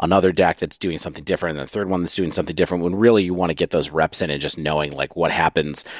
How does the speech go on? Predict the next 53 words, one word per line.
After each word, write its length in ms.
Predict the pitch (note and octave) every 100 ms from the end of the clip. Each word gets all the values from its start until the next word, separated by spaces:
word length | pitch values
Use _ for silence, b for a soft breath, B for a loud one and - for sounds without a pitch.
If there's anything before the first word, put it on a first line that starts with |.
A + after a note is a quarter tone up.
| B
when 320 | E2 E2 C#2+ -
they 160 | F#2+ F2
kill 220 | - E2
my 160 | D2+
creature 500 | - F2+ D#2 - D#2
and 100 | D2 -
I 160 | E2+
don't 200 | D#2+ D2+
kill 200 | - F2
their 180 | D2+ D2+
creature, 420 | - D#2+ C#2+ D#2
but 160 | C#2+ D#2
then 140 | D#2+
I 80 | D2
do 140 | C#2+ C#2
a 40 |
trick, 280 | - E2+ D2+ - -
tricky 300 | - F2 D2
thing 280 | - D#2+ C#2+
to 100 | D#2+
move 220 | E2+ D#2
their 120 | D2+
creature 300 | C#2+ D#2 D#2
out 80 | C2+
of 60 | C2
combat 400 | F2 D#2+ D2+ D2
that. 140 | C#2+ B B B
Like, 240 | G2 -
c-, 80 | - -
being 220 | C#3+ B2
resourceful 800 | E2+ E2 - E2 - B2 A#2 B2 _ B B _
with 260 | G#2 A2 -
those 200 | F#2 F2+
kind 140 | A#2
of 80 | G2+
things, 220 | - G2+
I 60 | F2
think, 100 | E2+
is 100 | E2+
another 320 | D#2+ D2 D2+
thing 220 | D2+ D#2
you 120 | C#2+ C#2+
learn 180 | D2
from 220 | C#2 D#2 C#2+
Limited. 360 | D2 C#2+ C#2
Like, 160 | D2+ D2
when 80 | E2+
I 20 |
was 100 | D#2
talking 340 | F2+ E2 D2+
earlier 400 | - E2 E2 C#2+
about 340 | C#2+ D2+ C#2+ -
what 260 | D2 C2